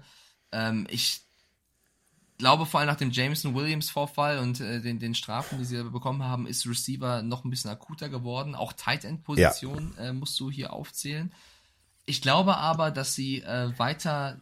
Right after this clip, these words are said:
Speaker 1: ihre größte Qualität aufplustern wollen an dem Pick an sechs, wenn die Spieler jetzt so gegangen sind, wie ich sie jetzt stehen habe. Ich glaube, dass sie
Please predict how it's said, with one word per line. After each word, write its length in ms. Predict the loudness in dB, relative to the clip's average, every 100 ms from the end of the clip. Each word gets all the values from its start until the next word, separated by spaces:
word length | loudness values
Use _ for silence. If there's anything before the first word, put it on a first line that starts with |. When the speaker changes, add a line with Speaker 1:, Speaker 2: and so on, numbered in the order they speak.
| -4
Speaker 1:
ihre 200 | 0 0
größte 360 | 0 -2 -2
Qualität 440 | -4 -4 -4 -6 -6
aufplustern 680 | -10 -10 -12 -10 -8 -6 -4
wollen 280 | -2 -4 -4
an 120 | -4
dem 140 | -4
Pick 180 | -6 -2
an 140 | 0
sechs, 320 | 2 0 -2 -2
wenn 100 | -2
die 120 | -2
Spieler 300 | -2 -2 -4
jetzt 180 | -4 -4
so 100 | -4
gegangen 280 | -4 -4 -4
sind, 220 | -4 -4
wie 40 | -6
ich 100 | -4
sie 80 |
jetzt 100 | -4
stehen 320 | -4 -4 -4 -2
habe. 180 | -4
Ich 140 | -6 -2
glaube, 320 | 0 0 0
dass 200 | -2 -2
sie 280 | -2 -2